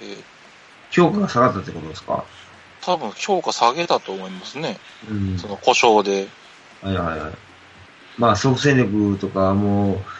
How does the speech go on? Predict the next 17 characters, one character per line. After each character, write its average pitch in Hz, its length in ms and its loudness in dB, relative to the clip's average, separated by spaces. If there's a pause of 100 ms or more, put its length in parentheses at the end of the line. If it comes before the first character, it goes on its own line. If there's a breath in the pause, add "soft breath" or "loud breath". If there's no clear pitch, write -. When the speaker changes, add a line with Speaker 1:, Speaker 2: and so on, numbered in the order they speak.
(1600 loud breath)
Speaker 2:
う、 208 60 -2
う 208 100 6
ん、 127 280 8
ま 123 80 6
あ、 117 40 6
将 170 220 6
来 160 100 6
的 147 240 2
に 135 440 6
も 120 440 2
う 110 40 0
な 120 220 4
い 131 100 2
と。 - 140 -6 (1500)
Speaker 1:
即 - 360 -6
戦 294 480 -8
力 160 400 -2